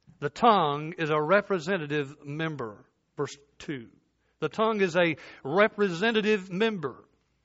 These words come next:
"For in many things we offend all. If any man offend not in word, the same is a perfect man, able also to bridle the whole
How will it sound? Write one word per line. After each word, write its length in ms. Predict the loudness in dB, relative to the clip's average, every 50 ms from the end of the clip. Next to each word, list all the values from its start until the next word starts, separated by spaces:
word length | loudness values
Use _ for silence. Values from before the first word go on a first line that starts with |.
| _ _ -20 -20 -20 -20 -2
"For 180 | 2 4 4 6
in 80 | 4
many 220 | 4 4 2 2 2
things 380 | 2 0 2 2 2 0 -2
we 160 | 0 0 2
offend 360 | 0 2 2 0 0 0 0 0
all. 440 | 2 2 4 4 4 4 4 2
If 160 | 2 0 2 2
any 160 | 0 2 2
man 180 | 0 0 0
offend 340 | -2 -2 -2 -2 -2 0 0
not 240 | 0 2 2 2 0
in 140 | 0 -2 -2
word, 640 | 0 2 2 4 4 4 4 2 2 0 -2 -8 -14 -16 _ _ _ _ _ _ _ _ _
the 80 | -10
same 300 | -2 0 2 2 2 0
is 100 | -2 -4
a 60 | -6
perfect 540 | -10 -12 -2 2 2 2 2 2 -2 -4 -4
man, 540 | -2 -2 -2 -2 -2 -2 -4 -4 -6 -8 -12 -18 _ _ _ _ _ _ _ _ _ _ _ _ _ _ _ _ _ _ _ _ _ _ _ _ _ _ _ _ -2
able 640 | 0 0 0 2 2 4 4 4 2 0 -2 -8 -18 -20 -20 _ _ _ _ _ _ _ _ _ _ _ _ _ _ _ _ _
also 640 | 0 2 2 2 2 0 -2 -2 -2 0 -2 -2
to 160 | -4 -6 -8 -10
bridle 640 | -8 -4 -2 0 0 0 0 -2 -4 -6 -8 -8
the 160 | -8 -10 -12
whole 580 | -12 -8 -6 -4 -4 -4 -4 -4 -6 -6 -8